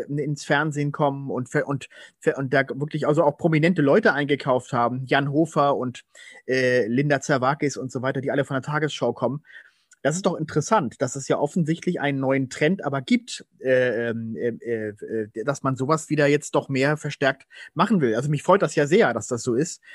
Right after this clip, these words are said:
Ähm, also insofern, gut, klar, also we-, we-, wenn das jetzt tatsächlich, ähm, so ist und die, und die Privaten dann auch auf dem Segment,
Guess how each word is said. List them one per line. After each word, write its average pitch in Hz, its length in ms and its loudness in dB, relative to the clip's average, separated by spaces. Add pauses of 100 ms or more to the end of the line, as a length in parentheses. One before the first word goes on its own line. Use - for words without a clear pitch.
(520)
Ähm, 143 540 4 (680)
also 160 420 4
insofern, 170 800 2 (400)
gut, - 280 2
klar, 143 300 4
also 156 240 4 (240)
we-, 160 260 2
we-, 175 180 4
wenn 165 220 4
das 170 180 4
jetzt - 300 0
tatsächlich, 175 640 2
ähm, 151 520 4 (260)
so 156 300 4
ist 220 320 2
und 160 140 0
die, 160 120 2
und 151 280 0
die 147 160 2
Privaten 147 540 2
dann 143 100 2
auch 127 140 0
auf 131 120 -8
dem 160 380 4
Segment, 120 600 -2